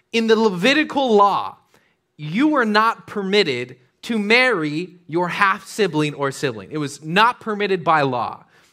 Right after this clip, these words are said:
So here is Amnon, David's eldest son, who is now infatuated and says he's, quote, "in love." I'm using quotation marks on purpose. He's in love with his half-sister Tamar.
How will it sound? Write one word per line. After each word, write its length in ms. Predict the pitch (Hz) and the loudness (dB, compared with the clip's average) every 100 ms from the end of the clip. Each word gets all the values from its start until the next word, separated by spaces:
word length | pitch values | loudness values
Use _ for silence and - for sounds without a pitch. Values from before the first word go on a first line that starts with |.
| _ | _
So 240 | - 226 | -2 0
here 380 | 208 175 269 302 | 0 -2 0 0
is 240 | 262 226 - | 0 -2 -2
Amnon, 640 | 226 233 185 139 165 208 | 0 0 0 0 0 0
David's 380 | 180 220 208 190 | 2 2 0 -2
eldest 440 | 202 240 247 247 - | 0 0 0 -6 -6
son, 420 | 156 143 175 208 - - | -4 -2 -2 -6 -16 -16
who 160 | - 240 | -6 -2
is 200 | 226 180 | -2 2
now 260 | 254 262 | 2 2
infatuated 1120 | 247 226 208 269 262 254 - 247 185 165 180 202 | 0 -6 -2 2 4 2 -6 -4 -2 0 2 0
and 160 | 196 | -2
says 320 | 185 254 247 220 | -2 0 0 -2
he's, 240 | 226 208 | -4 -4
quote, 320 | - 214 185 - - - _ _ _ | 0 0 0 -6 -20 -20 _ _ _
"in 460 | 302 311 277 254 214 - - | 0 2 2 0 -4 -10 -6
love." 880 | 196 208 220 240 302 220 254 294 233 | 0 2 4 6 6 6 4 2 -2
I'm 160 | 190 | -4
using 300 | 185 190 196 | -4 -6 -8
quotation 580 | 175 196 175 185 170 170 | -4 -6 -4 -6 -6 -8
marks 280 | 147 135 127 | -6 -6 -6
on 140 | 131 | -10
purpose. 400 | 120 107 90 175 - _ _ _ | -8 -12 -14 -20 -20 _ _ _
He's 200 | 220 208 | -4 -2
in 380 | 233 233 214 208 | 0 4 6 8
love 420 | 262 226 220 220 | 8 8 4 0
with 300 | 175 214 214 | 0 0 0
his 320 | 175 208 180 | -2 0 0
half-sister 680 | - 196 190 - 175 170 160 | 0 0 0 -6 -12 -10 -12
Tamar. 400 | 139 160 143 110 | -10 -4 -2 -4